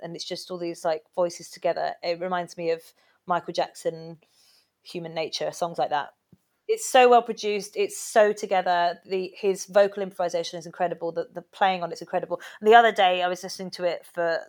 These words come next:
the sort of two hundred and fiftieth time, and I tuned into the bass line only for the first time.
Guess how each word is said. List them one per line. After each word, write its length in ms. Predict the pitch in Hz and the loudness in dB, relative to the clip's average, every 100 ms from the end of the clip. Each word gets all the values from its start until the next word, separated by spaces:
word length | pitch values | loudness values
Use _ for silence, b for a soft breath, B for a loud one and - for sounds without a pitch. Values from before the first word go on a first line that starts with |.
| _ | _
the 80 | 165 | -12
sort 200 | - 170 | -8 -8
of 160 | 160 - | -10 -10
two 180 | 180 | -8
hundred 300 | 165 160 156 | -8 -8 -10
and 120 | 165 156 | -14 -16
fiftieth 400 | 156 - 160 - | -14 -10 -12 -8
time, 360 | 175 160 160 - B B B _ - | -8 -6 -10 -16 B B B _ -4
and 140 | 208 | 2
I 20 | 196 | 2
tuned 300 | 214 214 196 | 2 0 0
into 180 | 196 | -4
the 140 | 190 196 | -6 0
bass 360 | 202 208 202 | 4 4 2
line 320 | 220 208 214 214 | 2 4 2 0
only 440 | 208 214 220 240 | 0 0 -2 -4
for 140 | 240 | -4
the 60 | 180 | -6
first 300 | 185 175 - | -2 -2 -2
time. 400 | 175 165 180 196 | -4 -2 -4 -8